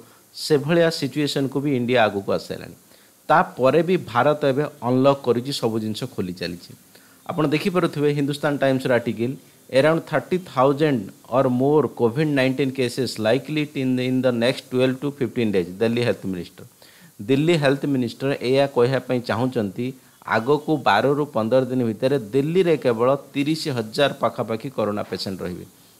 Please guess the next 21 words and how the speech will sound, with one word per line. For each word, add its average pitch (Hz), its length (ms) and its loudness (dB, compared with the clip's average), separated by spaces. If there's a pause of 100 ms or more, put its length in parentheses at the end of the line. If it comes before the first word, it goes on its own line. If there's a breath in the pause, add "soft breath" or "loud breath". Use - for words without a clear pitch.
(100)
ତାହେଲେ 151 140 6
ଆପଣ 156 220 0
ଜାଣିପାରୁଥିବେ, 135 720 0
ଦିଲ୍ଲୀ, 131 480 2
ଚେନ୍ନାଇ 131 460 0
ହେଇଗଲା, 123 400 0
କେରଲା 123 400 2
ହେଇଗଲା, 123 420 0
ମୁମ୍ବାଇ 117 400 2
ହେଇଗଲା, 120 400 -2 (340 loud breath)
ପୁରା 160 320 4
ଇଏ 151 200 2
କରୋନା 139 420 2
ଭାଇରସର 127 440 2 (120)
ହଟ୍ସ୍ପଟ୍ 113 480 2
ଜାଗା, 95 240 -4
ତାମାନେ 139 260 -2
ପ୍ରବଳ 127 440 4
ରୋଗୀ 107 240 0
ସେଇଠୁ 104 240 -4
ବାହାରୁଛନ୍ତି। 85 480 -6